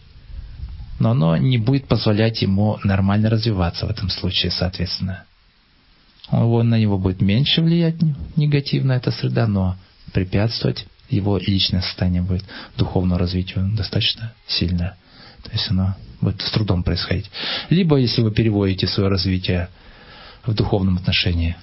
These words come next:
более активную режим, тогда негативное воздействие грубой среды будет сказываться сильнее на вас. То есть вам вы либо так, либо так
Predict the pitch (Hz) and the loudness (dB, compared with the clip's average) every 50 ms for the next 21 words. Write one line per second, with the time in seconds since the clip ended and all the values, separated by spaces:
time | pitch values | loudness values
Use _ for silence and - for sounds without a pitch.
0 | - - - 98 98 95 90 87 87 85 - - - 107 107 120 131 151 165 160 | -10 -6 -2 0 0 2 2 0 0 -2 -4 -2 -2 0 2 2 2 2 2 0
1 | 165 - - - - - - - - - 147 147 135 139 147 151 147 143 - - | -2 -6 -14 -18 -20 -20 -20 -12 -4 0 0 2 2 4 2 2 2 0 -4 -8
2 | - - - - - - - - - - - - - - - - - - - - | -18 -20 -20 -20 -20 -20 -20 -20 -20 -20 -20 -20 -20 -20 -20 -20 -18 -16 -14 -14
3 | - - - - - - - - - 117 117 110 110 107 104 101 98 101 98 101 | -14 -14 -16 -16 -16 -16 -6 -2 0 0 2 2 2 2 4 4 4 2 2 2
4 | 104 101 95 - 104 95 98 95 92 92 92 90 92 92 90 90 - - - 92 | 2 0 0 0 2 2 2 2 2 2 2 2 2 2 0 0 -2 -4 -4 -2
5 | 90 90 92 - - - - - - 98 98 - 139 131 117 - - - - 92 | -2 -2 -4 -6 -8 -10 -8 -4 -2 0 2 2 2 2 2 0 0 0 0 0
6 | 90 92 92 90 95 95 - - - - - - - - 110 113 131 123 - - | 0 0 0 -2 -2 -4 -8 -12 -16 -10 -6 -2 2 2 2 2 2 0 -2 -2
7 | - 101 95 98 104 101 - - - 104 95 - - - 101 95 85 85 85 87 | 0 0 0 2 0 -2 -2 -4 -4 -4 -2 -2 -2 0 0 2 2 2 2 2
8 | 87 92 90 82 - - - - - - - - - - - - - - - - | 2 0 0 0 -2 -4 -6 -8 -8 -10 -14 -16 -18 -20 -20 -20 -20 -18 -16 -14
9 | - - - - - 113 113 - - - - - - - - 113 113 110 - - | -12 -12 -8 -6 -4 -4 -4 -4 -2 0 0 2 2 2 2 2 0 0 -4 -8
10 | - - - - - 131 120 113 110 110 110 - 120 117 - 107 104 101 98 - | -20 -20 -20 -8 -2 0 0 2 2 0 0 0 -2 -2 0 0 0 0 0 0
11 | - 87 87 92 - | 0 0 -2 -2 -4